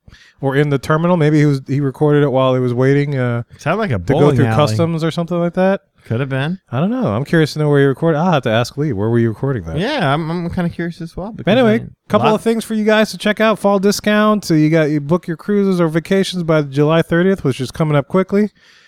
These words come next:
Speaker 1: End of next week, um, and Lee will let us know where he was in that last recording, 'cause I, now I'm curious.
Speaker 2: Yeah.
Speaker 1: So that's two things to research: the ball that the jester is standing on, and, uh, where Lee was.
Speaker 2: <laughs>
Speaker 1: You
Speaker 2: Well,
Speaker 1: know.
Speaker 2: thirty percent off of a deluxe, though, that's pretty good.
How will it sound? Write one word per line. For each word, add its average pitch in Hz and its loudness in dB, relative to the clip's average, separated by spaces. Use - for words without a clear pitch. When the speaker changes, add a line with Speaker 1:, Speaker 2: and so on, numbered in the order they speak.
Speaker 1:
End 160 2
of 156 0
next 165 -2
week, 180 0
um, 131 4
and 127 -2
Lee 147 2
will 151 2
let 143 2
us 139 -4
know 156 0
where 143 4
he 135 4
was 143 4
in 143 -2
that 127 0
last 143 0
recording, 127 -2
'cause 113 -4
I, 113 0
now 123 0
I'm 139 -4
curious. 101 -4
Speaker 2:
Yeah. 156 -2
Speaker 1:
So 113 -4
that's 156 0
two 214 2
things 143 -2
to 123 -4
research: 107 -4
the 110 -4
ball 135 2
that 131 -2
the 123 -4
jester 131 0
is 120 -4
standing 131 -4
on, 127 -2
and, 117 -2
uh, 110 0
where 113 0
Lee 123 0
was. 90 -4
Speaker 2:
<laughs> - -8
Speaker 1:
You 120 0
Speaker 2:
Well, 180 4
Speaker 1:
know. 107 0
Speaker 2:
thirty 339 0
percent 196 -8
off 180 -8
of 120 -10
a 104 -8
deluxe, 101 -12
though, 90 -16
that's 151 -14
pretty 277 -16
good. 143 -14